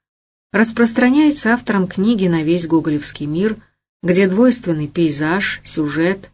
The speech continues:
язык, сама Русь. Особенно значимым представляется суждение о двойственной природе персонажей.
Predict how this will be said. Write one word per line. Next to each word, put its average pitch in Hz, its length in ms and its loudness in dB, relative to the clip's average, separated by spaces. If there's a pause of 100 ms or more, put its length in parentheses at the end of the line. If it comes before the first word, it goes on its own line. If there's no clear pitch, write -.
язык, 156 760 -2
сама 156 460 -2
Русь. 147 380 -4 (800)
Особенно 226 600 4
значимым 196 680 0
представляется 214 760 0
суждение 196 600 0
о 160 160 -4
двойственной 190 560 -2
природе 151 440 -2
персонажей. 170 840 -4